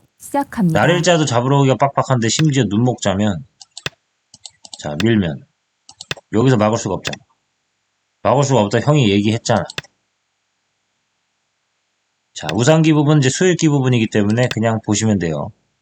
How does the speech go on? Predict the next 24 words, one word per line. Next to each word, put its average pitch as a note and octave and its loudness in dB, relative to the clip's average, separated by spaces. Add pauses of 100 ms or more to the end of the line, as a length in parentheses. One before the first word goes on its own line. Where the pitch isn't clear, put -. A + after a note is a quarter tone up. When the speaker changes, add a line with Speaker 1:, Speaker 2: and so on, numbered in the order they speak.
(800)
Speaker 2:
물론 D3 4
수일기에 D3+ 2
자신이 A2+ 0
있다. F#2+ -4 (360)
그러면 F#2+ -6
직접 - -6
읽으시면 G2 -2
되고. D#2 -8 (2000)
음, - -12
이거 C#3+ 2
이렇게 E3 4
되면은 E3 4
얘네 D#3 2
잡혔잖아. F2 -4 (840)
뭐 D#2+ -12
어떻게 F#2+ -8
잡아줄까? F2 -6 (100)
이렇게. - -10 (1600)
자, D2+ -10 (800)
잡혔어, A#2+ -2
얘네가. D#2+ -4 (600)
귀에 F3+ 4
주인이 F3 2
바뀌어버렸지. A#2 -2